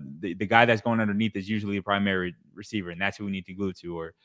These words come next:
"I think it'd be better if we stay in man. If I go inside leverage, I can cut some of that stuff off." Or, uh, against the run, they're pulling a guard, and he's not attacking the B gap. He's going outside. He's pulling to get leverage and to seal me so they can bounce to the outside.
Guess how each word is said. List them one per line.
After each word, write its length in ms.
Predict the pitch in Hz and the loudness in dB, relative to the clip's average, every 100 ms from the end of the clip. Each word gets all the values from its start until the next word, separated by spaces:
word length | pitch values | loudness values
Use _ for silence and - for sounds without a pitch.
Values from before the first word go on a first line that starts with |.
| - - | -20 -10
"I 100 | 104 | 0
think 140 | 123 | 2
it'd 100 | 120 | 4
be 80 | 110 | 4
better 200 | 113 110 | 2 2
if 60 | 107 | 0
we 80 | |
stay 220 | 104 107 98 | -2 0 2
in 80 | |
man. 200 | 101 98 | 2 0
If 100 | 87 | 4
I 100 | 110 | 4
go 140 | 110 113 | 6 4
inside 420 | 123 120 107 101 | 4 2 4 4
leverage, 280 | 101 95 92 | 4 2 2
I 100 | 101 | 0
can 260 | 107 95 92 _ _ _ _ | 0 -6 -8 _ _ _ _
cut 200 | - 110 | -2 0
some 160 | - 104 | 2 2
of 60 | |
that 140 | 101 98 | 0 0
stuff 260 | 104 92 | -2 -2
off." 220 | 101 87 - - - _ | 0 -2 -4 -18 -20 _
Or, 360 | - 101 98 87 | -2 0 2 2
uh, 160 | 101 113 | 2 2
against 280 | 113 123 | 4 2
the 80 | 117 | 4
run, 140 | 120 110 | 4 4
they're 100 | 101 | 2
pulling 320 | - 135 120 | 2 4 4
a 40 | |
guard, 340 | 104 117 110 98 | 4 6 6 4
and 80 | 110 | 0
he's 160 | 117 | 2
not 200 | 113 104 | 2 2
attacking 480 | 101 113 107 107 98 | 2 2 0 0 -4
the 140 | 95 87 | -4 -4
B 160 | 107 110 | 0 0
gap. 200 | 98 90 | 0 -2
He's 160 | 107 98 | -4 -2
going 200 | 104 82 | -4 0
outside. 420 | 104 98 107 92 | 0 0 -2 -2
He's 100 | 90 | -4
pulling 280 | - 120 107 | -2 0 0
to 80 | 98 | -2
get 160 | 101 | -2
leverage 360 | 95 101 92 90 | 2 2 0 -4
and 140 | 92 - | -6 -6
to 120 | 87 | -10
seal 300 | - 120 107 | 0 2 2
me 120 | 95 | -2
so 200 | - 95 | -4 -2
they 140 | 98 | -2
can 120 | 92 90 | -2 -4
bounce 240 | 95 - | -4 -6
to 60 | - | -6
the 100 | 92 | -6
outside. 300 | 90 92 | -4 -6